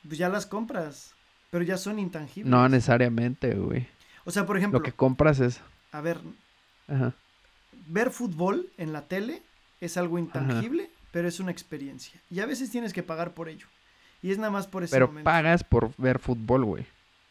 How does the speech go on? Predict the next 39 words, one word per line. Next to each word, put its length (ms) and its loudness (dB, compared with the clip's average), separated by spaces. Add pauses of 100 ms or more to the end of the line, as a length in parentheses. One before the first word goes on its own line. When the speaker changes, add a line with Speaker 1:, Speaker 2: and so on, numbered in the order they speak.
(140)
Speaker 1:
Pues 140 -20
ahí 60 -10
está, 300 -12
pagas 280 2
Speaker 2:
O 60 4
sea, 60 -10
por 180 6
Speaker 1:
por 140 4
Speaker 2:
no, 140 4
Speaker 1:
poder 120 8
Speaker 2:
no 80 10
Speaker 1:
jugar, 200 6
Speaker 2:
pagas 220 6
para 220 4
Speaker 1:
pagas 160 4
Speaker 2:
que 60 4
Speaker 1:
por 220 2
ahorrarte 320 2
Speaker 2:
no 60 8
Speaker 1:
tiempo 40 8
Speaker 2:
agarras. 500 6
Speaker 1:
en 60 -10
tu 60 -12
jardín. 420 -12 (280)
Speaker 2:
A-, 180 -10
hay 180 4
gente 380 2
que 120 -4
sí 120 4
paga, 520 2 (120)
y 220 4
esos 160 4
son 160 8
los 120 8
ricos, 320 6
güey, 200 4 (200)
la 120 -4
neta, 320 0 (800)
que, 720 8